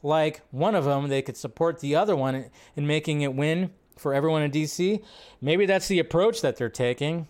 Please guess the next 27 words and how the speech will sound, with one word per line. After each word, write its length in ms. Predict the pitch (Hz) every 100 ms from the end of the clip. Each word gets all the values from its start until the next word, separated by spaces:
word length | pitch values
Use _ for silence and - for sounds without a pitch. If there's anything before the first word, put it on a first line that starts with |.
| -
Could 220 | - 175 185
be. 280 | 156 165 156 - - - - - _ _ - - - - -
Question 320 | - 180 - 165
two, 300 | - 208 185
do 80 |
you 120 | 165 156
see 200 | - 190
the 100 | 147
fight 460 | - 180 185 185 -
about, 560 | 156 156 151 147 143
uh, 340 | 147 127 127 131
fight 280 | - 170
about 320 | 156 156 151 131
Hugh 160 | 165
Jackman's 720 | 151 156 156 - 165 151 - -
Wolverine 480 | 151 147 139 156
suit 320 | 147 - 165 143
in 140 | 127
Deadpool 420 | 147 147 - 143
three 200 | - 156
lasting 500 | 127 117 139 - 160
forever 380 | - 127 135 147
between 340 | 131 120 147
the 80 | 139
comic 420 | - - 143 143 -
accurate 460 | 139 139 147 123
people 460 | - 202 208 202 202